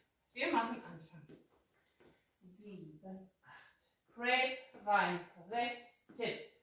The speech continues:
Heel, Hook, Heel, Tipp. Grapevine, links, Tipp. Heel, Hook, Heel, Tipp. Schritt,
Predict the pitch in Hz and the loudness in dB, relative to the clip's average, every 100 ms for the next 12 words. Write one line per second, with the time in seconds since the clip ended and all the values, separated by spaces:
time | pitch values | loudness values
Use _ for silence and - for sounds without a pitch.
0 | _ 254 262 269 269 - _ - 277 - | _ -6 -2 -2 -4 -12 _ 2 2 2
1 | - - _ - 226 220 226 - _ - | -6 -16 _ -12 -6 -4 -6 -10 _ -6
2 | 226 - - _ _ _ - 220 233 247 | -4 -4 -10 _ _ _ 2 4 6 4
3 | - - - 202 190 185 180 - 196 214 | -2 -12 -4 2 4 2 -2 -8 -4 0
4 | 208 202 202 - - 311 320 320 - _ | 0 -2 -8 -14 -10 -4 -4 -4 -14 _
5 | _ 277 294 294 285 - _ - 240 240 | _ -2 0 0 -2 -12 _ -4 -2 -2
6 | 240 - _ 226 208 202 - _ - - | -8 -16 _ -6 -6 -6 -10 _ -8 -4
7 | - - - _ - 226 226 226 | -4 -6 -16 _ -16 -4 -2 -2